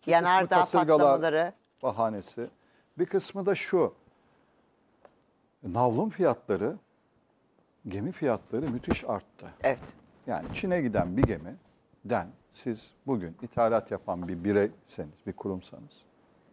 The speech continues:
Speaker 1: daha geçen konuştum arkadaşımla, Çin'den mal getirecek. Hakikaten o gemiye o malı yüklemek için rüşvet neredeyse verecek durumda limana. Konteyner fiyatları zaten almış başını gitmiş. Çin böyle.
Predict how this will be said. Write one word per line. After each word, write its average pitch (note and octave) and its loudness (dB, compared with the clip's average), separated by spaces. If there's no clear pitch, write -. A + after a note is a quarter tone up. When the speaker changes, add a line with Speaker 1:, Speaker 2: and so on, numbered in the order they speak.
Speaker 1:
daha G#2 0
geçen G#2+ -4
konuştum E2+ -12
arkadaşımla, - -12
Çin'den G#2+ -2
mal G2 2
getirecek. F2 -8
Hakikaten D#3+ 0
o C#3+ 4
gemiye G2+ 0
o C#3+ 2
malı G#2 0
yüklemek B2 0
için F3 -6
rüşvet D3 -2
neredeyse F#2 0
verecek E2+ -4
durumda D#2+ -6
limana. G2+ 4
Konteyner C3+ 0
fiyatları B2+ 0
zaten A#2 2
almış F2+ -6
başını - -20
gitmiş. - -14
Çin F#3+ 0
böyle. A#2+ 6